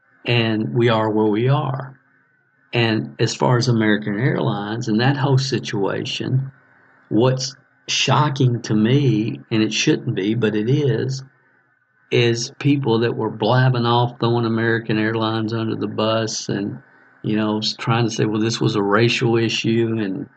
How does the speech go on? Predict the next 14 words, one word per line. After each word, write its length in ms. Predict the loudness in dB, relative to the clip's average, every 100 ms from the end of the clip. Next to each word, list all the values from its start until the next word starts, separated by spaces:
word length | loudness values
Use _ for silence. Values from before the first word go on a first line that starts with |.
| _ _ -4
this 180 | -2
was 220 | 0 -2 0
this 220 | 2 2
kind 280 | 2 2 2
of 120 | 2
issue 540 | 0 0 0 2 2 2
and 300 | 0 -4 -2
this 320 | 2 2 0
and 220 | -4 -2
that," 340 | 0 0 -2 -4
and 100 | -2
just 220 | -4 -4
piling 500 | 0 2 4 2 2
on, 600 | 2 2 2 -4 -10